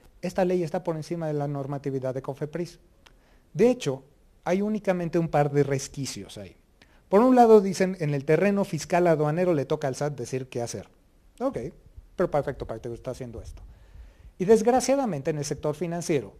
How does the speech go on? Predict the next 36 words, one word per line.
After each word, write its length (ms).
la 160
ley 180
dice, 300
"Comisión 320
Nacional 380
Bancaria 340
de 100
Valores 600
y, 400
este, 320
Banco 240
de 80
México 360
tendrán 320
que 60
determinar 540
cómo 160
usar 260
la 140
firma 280
para 80
el 60
sector 280
financiero". 580
Ahí 320
van, 260
van 160
a 20
acabar 300
llegando 360
ahí. 140
Pero 140
para 180
todo 200
lo 160
demás, 380